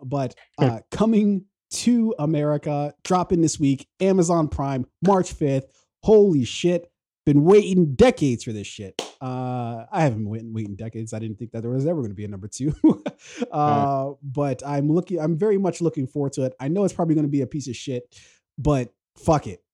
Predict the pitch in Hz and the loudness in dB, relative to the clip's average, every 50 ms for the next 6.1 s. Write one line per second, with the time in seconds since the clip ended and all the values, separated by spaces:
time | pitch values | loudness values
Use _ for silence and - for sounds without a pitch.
0 | _ - 135 139 143 131 - 147 143 143 147 147 135 - - 160 151 143 131 131 | _ -8 -6 -4 -4 -4 -4 -2 0 0 0 0 0 0 0 0 0 0 0 -2
1 | 131 - 190 185 180 170 147 - 160 147 143 139 135 - - 135 131 120 123 131 | 0 0 2 4 4 4 2 0 -4 -4 -4 -6 -6 -6 -6 -6 -6 -6 -6 -6
2 | 123 123 120 - - - 131 123 123 120 120 - 127 127 135 160 190 175 - - | -6 -6 -6 -8 -10 -12 -12 -10 -10 -10 -10 -10 -6 -2 0 2 2 0 0 0
3 | 143 143 143 139 135 135 131 127 127 123 120 - _ _ _ _ _ _ _ - | -2 0 0 0 0 0 -2 -2 -4 -6 -6 -10 _ _ _ _ _ _ _ -14
4 | - 123 123 123 143 156 165 156 147 156 143 123 143 131 127 123 - - 131 120 | -12 -10 -10 -8 -4 -4 -2 -2 0 0 0 0 0 -2 -2 -2 -4 -4 -4 -4
5 | 123 120 113 113 - _ _ _ - 120 120 123 120 117 117 117 117 117 117 117 | -2 -4 -4 -8 -10 _ _ _ -12 -10 -8 -6 -6 -6 -6 -6 -6 -6 -8 -8
6 | 117 117 | -10 -10